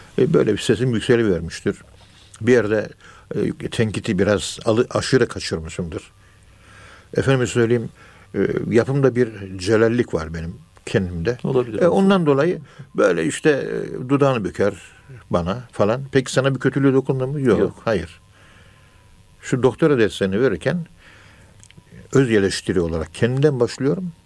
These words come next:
Speaker 1: Ondan sonra projeksiyon yapıyorum. Psikolojideki projeksiyon metodunu uyguluyorum. Doktora talebelerimi yansıtıyorum. Biliyorsunuz doktora talebelerimi ben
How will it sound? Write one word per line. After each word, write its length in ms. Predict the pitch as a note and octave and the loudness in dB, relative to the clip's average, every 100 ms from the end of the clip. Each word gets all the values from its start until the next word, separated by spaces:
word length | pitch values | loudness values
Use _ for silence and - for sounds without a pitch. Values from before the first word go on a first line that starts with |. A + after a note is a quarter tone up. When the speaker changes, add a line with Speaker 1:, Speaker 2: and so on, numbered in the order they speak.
| - - | -20 -2
Speaker 1:
Ondan 180 | D3 C#3+ | 0 2
sonra 180 | E3 | 2
projeksiyon 600 | D3+ A#2 A#2+ B2 A#2+ D3 A2+ | 2 2 2 2 0 -2 -2
yapıyorum. 380 | E2 F#2 F#2 | -2 -4 -6
Psikolojideki 560 | F2 - G#2+ G2+ G2 G2+ | -8 -2 2 2 0 -2
projeksiyon 640 | - G#2+ F2+ G2 - A2 | 0 0 2 -2 0 0
metodunu 400 | G2+ F#2+ G#2+ A2+ | 2 2 2 2
uyguluyorum. 440 | F#2 E2 F#2+ A2+ A3 - - - - - - - - E3+ | 0 0 2 0 -2 -12 -20 -20 -20 -20 -20 -20 -2 0
Doktora 340 | D#3+ D#3+ D3+ | 2 2 2
talebelerimi 520 | C#3 C3 B2+ B2 A2+ | 4 4 4 4 2
yansıtıyorum. 560 | E2 D#2+ - F2+ D#2 - - - - - - | -4 -8 -10 -8 -8 -12 -18 -20 -20 -20 -8
Biliyorsunuz 420 | A2+ A#2 F#2+ C3+ D#3 | 0 2 0 -6 -2
doktora 380 | G#2 - A2+ G#2+ | -2 2 0 2
talebelerimi 600 | G2+ F#2 F#2 F2 F2 E2+ | -2 0 0 0 -2 0
ben 260 | B2+ F3 | 0 -2